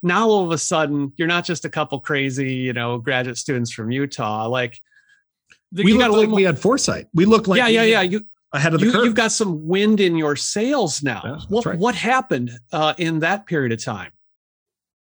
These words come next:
Speaker 2: You know, like any kind of new innovation, there's early adopters. And thanks to Blake, uh, my co-founder, we were early adopters of a variety of kind of deep learning and, and, and neural network tools.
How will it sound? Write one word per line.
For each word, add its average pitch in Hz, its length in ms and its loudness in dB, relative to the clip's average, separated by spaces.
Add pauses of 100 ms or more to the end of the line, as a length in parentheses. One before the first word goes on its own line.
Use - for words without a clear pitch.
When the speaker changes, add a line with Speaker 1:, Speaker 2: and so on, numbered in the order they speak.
(200)
Speaker 2:
You 208 80 -4
know, 170 140 4
like 180 320 0
any 175 340 4
kind 147 300 0
of 131 200 0
new 139 180 6
innovation, 139 720 2 (360)
there's 127 240 0
early 135 280 4
adopters. 123 840 0
And 123 380 2 (240)
thanks 143 240 0
to 151 80 2
Blake, 120 560 0
uh, 120 200 0
my 120 140 0
co-founder, 143 680 0 (320)
we 135 140 6
were 143 240 6
early 135 380 4
adopters 123 480 2
of 120 100 2
a 113 80 4
variety 117 500 4
of 113 120 -2
kind 113 180 0
of 92 100 -2
deep 110 180 0
learning 117 460 2
and, 101 200 2
and, 101 300 0
and 101 180 0
neural 110 220 2
network 113 500 -2
tools. 127 500 -2